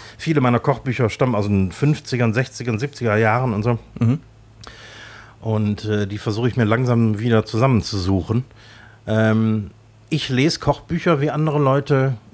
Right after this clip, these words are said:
Speaker 1: Sch-, äh, Schundromane. Also ich, ich, ich lese
Speaker 2: Al-,
Speaker 1: die
Speaker 2: also in Badehose am Strand.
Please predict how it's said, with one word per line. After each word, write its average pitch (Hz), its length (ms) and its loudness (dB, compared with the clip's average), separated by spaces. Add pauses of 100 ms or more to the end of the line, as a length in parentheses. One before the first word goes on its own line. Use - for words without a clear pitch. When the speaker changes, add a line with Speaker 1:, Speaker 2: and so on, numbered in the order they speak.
(160)
Speaker 1:
Sch-, 113 140 -6
äh, 107 40 -6
Schundromane. 90 840 0 (1800)
Also 127 140 -4
ich, 110 180 -4 (200)
ich, - 300 -8
ich - 120 -8
lese 135 200 2
Speaker 2:
Al-, 127 80 2
Speaker 1:
die 123 220 0
Speaker 2:
also 113 160 4
in 113 160 4
Badehose 120 540 2
am 117 140 2
Strand. - 480 0